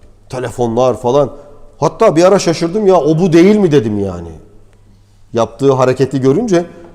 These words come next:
sonra baktım mesajları duruyormuş bende. Yalakalık mesajları. "Bu videomu paylaşır mısın?" Meşhur olmak isteyen bir tayfa.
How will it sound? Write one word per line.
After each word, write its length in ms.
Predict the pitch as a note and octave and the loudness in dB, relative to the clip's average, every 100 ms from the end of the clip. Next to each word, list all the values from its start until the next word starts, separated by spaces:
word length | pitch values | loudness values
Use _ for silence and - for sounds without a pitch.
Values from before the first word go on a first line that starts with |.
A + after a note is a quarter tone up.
| - | -16
sonra 280 | - F3 F3 | -2 0 2
baktım 320 | E3 - A#3 | 2 0 0
mesajları 540 | E3 D#3 D#3+ D3+ E3+ | 2 2 0 2 0
duruyormuş 500 | D3 D3+ E3 B2+ - | 0 0 2 0 -2
bende. 220 | A2 G#2 F#2 E2 - - - - | -6 -6 -10 -16 -20 -20 -20 -8
Yalakalık 520 | A#2+ C3 C#3+ D3 D3+ | -2 0 2 0 0
mesajları. 540 | C#3+ C3 A#2+ G#2 G#2+ F#2 E2 - - | 0 0 0 -2 -4 -6 -12 -20 -14
"Bu 160 | C#3 D3+ | -6 -2
videomu 380 | D#3+ D3+ D3+ D3+ | 0 2 0 0
paylaşır 460 | C#3+ C#3+ C3+ D3+ | 0 2 0 0
mısın?" 320 | C#3+ C#3+ A2 - - - | -2 -2 -6 -14 -20 -8
Meşhur 260 | C#4 A3 B3 | -4 0 4
olmak 320 | F#3+ D#3 A#2+ | 4 2 -2
isteyen 420 | - D#3 G3 A3 - - - - - | -2 2 2 0 -6 -20 -20 -20 -12
bir 100 | A3+ | -2
tayfa. 460 | F4 B3+ D#3+ A#2 | 2 2 2 -2